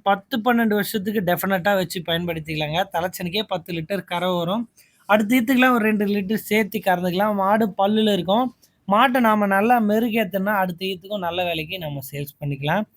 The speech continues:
குணமும் அவ்வளோ அற்புதமா இருக்கு. கூடவே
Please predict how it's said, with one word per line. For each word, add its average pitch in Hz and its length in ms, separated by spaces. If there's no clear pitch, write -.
குணமும் 247 480
அவ்வளோ 175 240
அற்புதமா 175 480
இருக்கு. 160 280
கூடவே 233 320